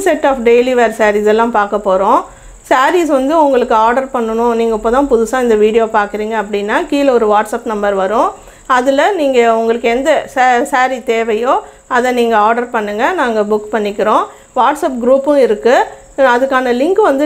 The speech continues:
டிஸ்கிரிப்ஷன் பாக்ஸில் இருக்கு. வேணும்னா அதுலேயும் ஜாயின் பண்ணிட்டீங்கன்னா, டெய்லி போடுற sarees அப்டேட்ஸ் உங்களுக்கு வந்து வந்துக்கிட்டே இருக்கும். தமிழ்நாடு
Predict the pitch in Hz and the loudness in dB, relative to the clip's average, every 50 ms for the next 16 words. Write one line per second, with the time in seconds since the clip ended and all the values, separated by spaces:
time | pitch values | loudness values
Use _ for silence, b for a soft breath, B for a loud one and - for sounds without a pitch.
0 | 247 233 233 - - 302 285 - 285 269 247 226 208 202 214 - 233 208 214 220 | -2 -4 -6 -4 -6 -6 -2 -2 -2 0 0 0 -2 -2 -4 -4 -2 0 0 0
1 | 220 214 233 254 311 403 370 302 247 233 233 226 220 226 254 247 226 226 233 240 | 0 0 0 2 2 0 0 -2 -2 0 -2 -2 -2 -2 -2 -2 -2 0 0 0
2 | 254 262 233 214 208 226 240 240 - - 202 196 196 220 208 202 202 226 269 339 | 0 2 0 0 0 0 -2 -4 -4 -4 -4 -6 -6 -6 -6 -4 -2 -2 0 0
3 | 339 247 262 214 214 226 247 277 269 - 233 226 226 214 208 214 226 208 208 214 | 2 2 2 2 2 0 -2 -2 -2 0 0 0 0 -2 0 0 0 0 0 0
4 | 233 220 226 220 202 202 196 220 220 220 - 233 202 196 196 190 196 190 202 240 | -2 -4 -4 -4 -4 -2 -2 -2 -2 -2 -4 -6 -4 -2 -2 -2 -2 -2 -2 -2
5 | 247 233 196 196 196 214 220 220 214 240 262 - B B B B B - 269 240 | 0 0 -2 0 0 -2 0 0 0 0 0 -2 B B B B B -2 0 2
6 | 233 233 233 - 202 233 320 415 B B B B _ - 269 233 254 277 285 285 | 2 2 0 0 0 0 0 -2 B B B B _ -2 -2 0 0 0 0 0
7 | 262 247 233 | 0 0 -2